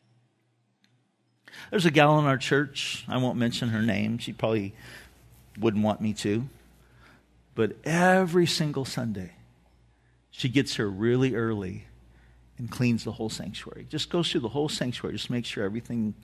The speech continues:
is neat and tidy. And no one asked her to do that. She just took that upon herself.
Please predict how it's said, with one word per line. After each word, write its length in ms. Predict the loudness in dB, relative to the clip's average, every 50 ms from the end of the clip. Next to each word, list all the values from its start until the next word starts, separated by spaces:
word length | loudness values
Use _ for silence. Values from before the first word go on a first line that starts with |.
| -20 -20 -20 -20 -20 -20 _ _
is 180 | -12 -12 -6 -4
neat 300 | 0 2 2 2 0 0
and 160 | -4 -6 -6
tidy. 480 | -4 -2 -2 0 0 0 0 -2 -2 -2
And 240 | -2 -2 0 2 2
no 140 | 2 2 2
one 240 | 2 2 2 2 0
asked 340 | 0 -2 -2 -2 -4 -6
her 80 | -6 -6
to 100 | -6 -4
do 180 | -4 -4 -4 -4
that. 220 | -6 -8 -12 -16 -20 _ _ _ _ _ _ _ _ _ _ _ _
She 180 | _ -8 -8 -4
just 320 | -2 -2 -2 -4 -6 -6
took 180 | -6 -8 -4 -2
that 140 | -2 -2 -2
upon 260 | -2 -2 -2 -2 -2
herself. 680 | -2 -4 -4 -8 -10 -10 -14 -18 -20 -20 -20 -20 -20